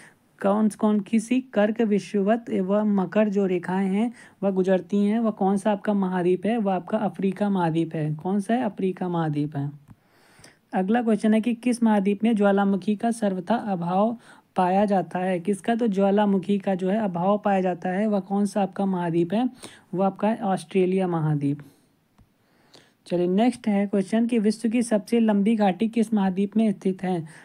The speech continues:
जो विश्व की सबसे लंबी घाटी है, वह आपको बताना है किस महाद्वीप में है? वह आपके अफ्रीका महाद्वीप में है गाइस। कहाँ है? अफ्रीका महाद्वीप में है। नेक्स्ट है कि किस द्वीप का प्राचीन नाम सैंडविच द्वीप है? सैंडविच द्वीप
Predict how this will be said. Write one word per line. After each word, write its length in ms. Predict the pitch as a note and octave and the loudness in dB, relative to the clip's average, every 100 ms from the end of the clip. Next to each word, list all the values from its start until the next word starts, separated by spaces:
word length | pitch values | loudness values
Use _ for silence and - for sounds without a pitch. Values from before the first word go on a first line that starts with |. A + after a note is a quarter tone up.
| _ E3+ | _ -2
जो 100 | G3 | 0
विश्व 280 | G#3 - | 0 -4
की 120 | G#3+ A#3 | -2 0
सबसे 360 | G#3+ F#3+ A#3 | 0 0 0
लंबी 420 | G#3+ G3+ F#3+ A3 | 2 2 0 0
घाटी 400 | G#3+ G3 E3 F#3+ | 2 0 0 0
है, 100 | F#3+ | 2
वह 160 | A3 G#3 | 2 0
आपको 220 | G3+ - | 0 0
बताना 300 | G3 F#3+ G3 | 0 2 0
है 40 | G#3+ | 0
किस 280 | A3+ A3 | -2 -2
महाद्वीप 420 | G#3 G3 F#3 G3+ G3+ | 0 0 0 -2 0
में 80 | |
है? 160 | G3+ A#3 | 0 0
वह 160 | G#3+ F#3+ | 0 0
आपके 220 | F#3 A3+ | -2 -4
अफ्रीका 500 | G3+ - G3 F#3 G#3 | -4 0 0 0 -2
महाद्वीप 460 | G3 F#3 E3+ E3 | 0 -2 -2 -2
में 80 | E3 | -4
है 80 | D#3+ | -4
गाइस। 220 | D#3+ D3+ | -4 -6
कहाँ 280 | - F#3+ G#3 | -6 -4 -2
है? 160 | A#3+ C4+ - - - | -2 -4 -10 -18 -8
अफ्रीका 480 | F#3 - G3+ G3 G#3 | -6 0 0 2 0
महाद्वीप 480 | F#3+ F3 D#3+ D#3 D#3 | 0 0 0 -2 0
में 100 | D3+ | 0
है। 380 | D3 C#3+ C#3+ _ - - _ - | 0 -4 -8 _ -20 -20 _ -4
नेक्स्ट 340 | F#3 A#3 A#3+ | 0 0 0
है 80 | A#3 | -2
कि 140 | A3 A#3 | 0 -2
किस 280 | A#3+ B3 | -2 -2
द्वीप 300 | G#3 A3 G#3+ | 2 2 2
का 120 | G#3+ A3+ | 2 0
प्राचीन 480 | A3+ G3+ E3+ A3 | 2 0 0 2
नाम 260 | A3 A3 A#3 | 4 4 2
सैंडविच 580 | A3+ A3 G3+ F#3+ G#3+ F#3+ | 0 0 2 2 0 0
द्वीप 260 | F#3+ F3 | -2 0
है? 140 | F3 D#3+ | -2 -4
सैंडविच 600 | D#3+ G3+ G3+ A3 A#3+ A3+ | -2 0 2 2 0 0
द्वीप 460 | A3 F#3+ F3+ G#3+ | 0 0 -2 -2